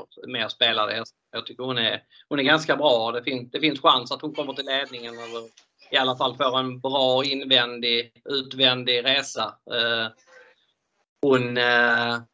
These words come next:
jag tyckte hon var jättefin näst senast när hon fick stryk av en bra stallkamrat som heter Global Commission. Så att, eh, den tycker jag går lite under radarn. Det är inte många som,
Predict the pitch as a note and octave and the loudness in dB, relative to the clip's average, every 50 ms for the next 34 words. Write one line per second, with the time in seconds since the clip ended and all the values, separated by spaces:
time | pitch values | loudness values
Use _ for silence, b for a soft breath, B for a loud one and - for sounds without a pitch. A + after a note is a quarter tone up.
0 | _ - D3 C#3+ C#3+ D3+ D3+ E3 D#3+ D3+ C#3 C#3 D3 D3+ - C3 - C3+ A#2+ A#2+ | _ -6 -4 -2 -2 0 0 2 4 4 6 6 4 2 0 -2 -6 -4 -4 -2
1 | C#3 D3+ C3+ B2 - C#3 C3 B2+ A2 G#2+ - - B2+ A#2+ A#2 A#2+ A#2+ A#2+ C3 B2+ | -2 -4 -4 -4 -4 -4 -4 -4 -6 -8 -10 -10 -10 -10 -8 -8 -8 -8 -8 -6
2 | - - B2+ A#2 - A#2+ A#2 B2 A#2+ A#2+ B2+ A#2 A2 - - B2+ B2 B2 - - | -4 -4 -4 -2 -2 -4 -4 -4 -4 -2 -2 -2 0 0 -2 0 0 -2 -2 -4
3 | A#2+ G#2+ G#2+ G#2 G#2+ G#2+ - A2 A2+ A2+ C3 A#2+ B2 A#2+ A#2+ A2+ A2+ A#2+ A#2 - | -6 -6 -4 -4 -6 -6 -6 -8 -8 -8 -6 -4 -2 -2 -2 -2 -2 -6 -8 -6
4 | C3+ C3 B2+ G#2+ G2+ - - G#2+ G#2 G#2+ A2 - - A2+ A2+ _ - B2 A2+ A2+ | -4 -2 -2 -2 -2 -4 -10 -12 -14 -16 -16 -14 -14 -14 -10 _ -2 -2 0 0
5 | A2+ A2+ A#2 A2+ - - - C3 D3 D3+ C3+ C3 C3 E3+ E3 D#3+ E3 D#3 D#3 D3+ | 0 -2 -2 -2 -4 -8 -4 2 2 4 4 4 2 0 2 4 4 6 6 6
6 | D#3+ D3 C#3+ C#3+ D3 C#3 C#3+ D#3 D#3 D3 C3+ C#3 C3+ D3 C3+ A2+ G#2 G#2 - G#2+ | 6 6 6 4 2 0 2 0 0 0 0 0 2 2 2 4 2 0 -2 -4
7 | A2 A#2 B2+ C3 C3 C3 C#3 C3 C3+ C#3 C3 B2 - A#2+ A2+ A2+ A2+ A2+ | -4 -4 -4 -4 -4 -4 -2 -2 0 2 0 0 0 -2 -12 -12 -12 -14